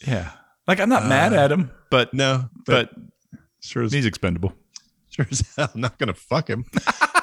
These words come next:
Speaker 2: Uh, <laughs> uh, so you're going to fuck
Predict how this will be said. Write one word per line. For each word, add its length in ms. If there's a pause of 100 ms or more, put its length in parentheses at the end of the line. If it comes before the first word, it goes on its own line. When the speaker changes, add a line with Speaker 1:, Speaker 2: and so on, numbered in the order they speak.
(120)
Speaker 2:
Uh, 160
<laughs> 1400 (1300)
uh, 480
so 300
you're 300
going 340
to 300
fuck 340